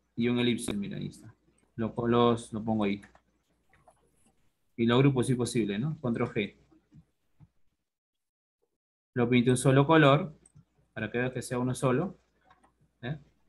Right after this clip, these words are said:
Ahora faltaría los ojos. Los ojos, ya saben los ojitos, elipse shift presionado. Voy a pintar de blanco, contorno negro. Solo quiero ver algo acelerado nomás.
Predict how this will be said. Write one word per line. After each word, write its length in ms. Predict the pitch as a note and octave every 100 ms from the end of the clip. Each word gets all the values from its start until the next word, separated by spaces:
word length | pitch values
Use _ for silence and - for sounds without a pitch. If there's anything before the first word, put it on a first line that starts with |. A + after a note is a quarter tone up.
| _ _ _ _ _ _ _ _ _ _ _ _ _ _ _ _
Ahora 220 | - B2+ C#3
faltaría 400 | C3+ B2 B2+ B2+
los 180 | C3
ojos. 640 | E3 D#3 G#2+ G2+ - - _ _ _ _ _ _ _ _ _ _ _ _ _ _ _ -
Los 240 | B2 -
ojos, 420 | D#3 D3+ A2+ G#2+
ya 160 | A#2 B2
saben 320 | - C3+ C3+
los 160 | C3 B2+
ojitos, 520 | A#2+ C#3 A2+ G#2+ -
elipse 360 | A#2 B2+ B2+ B2+
shift 220 | - C3
presionado. 760 | C3 - C#3 C#3+ C#3 F#3 G#3 _ _ _ _ _ _ _ _
Voy 100 | A#2
a 80 | A#2+
pintar 320 | B2 A#2+ B2
de 80 | A#2+
blanco, 560 | C3+ C#3+ C#3+ C#3+ D#3
contorno 480 | C#3+ A#2 C3 B2+ B2+
negro. 540 | C#3 C#3+ B2+ C#3+ G3
Solo 260 | - D#3 D#3+
quiero 200 | D#3+ D#3+
ver 140 | E3
algo 220 | B2+ C#3+ E3
acelerado 540 | E3 C#3 C3 C#3 B2
nomás. 580 | A#2 G#2+ G2+ - -